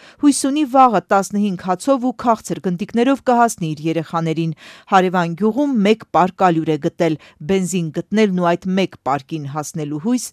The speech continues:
նույնպես ունի։ "Իրավիճակն աղետալի է", ասում է Արցախի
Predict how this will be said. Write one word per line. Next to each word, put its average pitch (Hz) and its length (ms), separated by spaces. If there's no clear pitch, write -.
նույնպես 226 360
ունի։ 160 180
"Իրավիճակն 240 640
աղետալի 233 480
է", 220 160
ասում 160 320
է 151 80
Արցախի 160 460